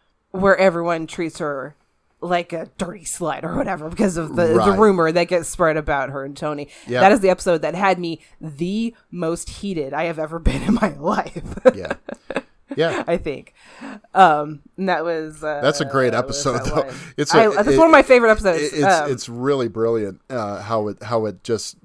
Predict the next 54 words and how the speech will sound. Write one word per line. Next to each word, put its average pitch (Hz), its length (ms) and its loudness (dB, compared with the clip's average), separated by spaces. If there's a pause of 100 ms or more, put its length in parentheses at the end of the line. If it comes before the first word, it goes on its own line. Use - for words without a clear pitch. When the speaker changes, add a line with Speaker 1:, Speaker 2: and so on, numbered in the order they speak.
(220)
Speaker 2:
deals 120 360 -4
with 107 140 -8
gender 104 320 -6
politics 107 720 -4
and 95 180 -10 (220)
Speaker 1:
<laughs> - 280 -20
Yeah. 214 240 6
Speaker 2:
everything. 110 280 -4 (240)
'Cause 143 180 -2
it, 143 80 -4
Speaker 1:
Absolutely. 202 520 2
Speaker 2:
like, - 100 -10
'cause, 135 260 -2
you 143 80 -10
know, 117 120 -4
Tony 160 440 -2
was 104 180 -6
like, 98 360 -6 (340)
it, 139 100 -4
well, 139 280 2
and 135 180 -2
the 110 40 -6
thing 156 180 -2
is, 104 120 -8
Christopher, 104 720 -6
uh, 95 220 -12
obviously, 101 460 -8
you 98 80 -8
know, 95 140 -8
he 110 200 -10
believes 101 600 -10
the 104 100 -8
rumor. 98 560 -6 (480)
And 117 340 -2
so - 220 4 (160)
<laughs> - 180 -8
his 180 200 6
whole 151 340 2 (100)
Speaker 1:
He 247 140 -2
believes 262 320 4
Speaker 2:
his, 285 160 4
Speaker 1:
it. - 80 -20
Carmelo 214 380 8
Speaker 2:
that, 254 80 10
Speaker 1:
believes 277 300 0
it. 330 260 2
Speaker 2:
that 165 180 6
whole 156 220 0
Saw 147 540 0
movie 104 480 -4
that 98 220 -8
he 104 160 -10
makes, 92 460 -12
the 101 280 -8